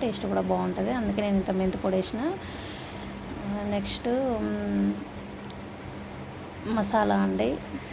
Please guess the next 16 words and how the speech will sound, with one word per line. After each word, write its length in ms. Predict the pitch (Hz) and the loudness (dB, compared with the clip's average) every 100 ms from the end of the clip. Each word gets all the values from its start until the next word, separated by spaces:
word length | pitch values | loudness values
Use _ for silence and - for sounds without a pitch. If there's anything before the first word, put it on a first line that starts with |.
| - - | -8 0
సాంబార్ 400 | 202 196 202 226 | 2 4 2 2
మసాలా 380 | 233 208 202 196 | -2 0 2 4
ఇది, 500 | 196 208 294 403 330 | 4 4 4 2 0
సాంబార్ 380 | 233 202 190 185 | 2 2 2 2
పొడి 300 | 196 190 302 | 2 4 4
ఇది. 300 | 381 302 220 | 2 4 4
ఆప్-, 400 | 190 - - 240 | 2 0 -2 2
ఇది 160 | 208 | 4
కూడా 200 | 208 240 | 4 2
మన 180 | 254 214 | 0 0
ఇష్టం 260 | 202 233 214 | 0 4 4
అండి, 240 | 208 214 | 2 2
ఉంటే 260 | 202 196 196 | 2 2 2
వేసుకోవచ్చు, 440 | 196 202 196 185 | 2 0 -2 0
లేకపోతే 340 | 208 202 202 | 0 0 0
లేదు. 440 | 202 202 196 208 | 2 4 2 2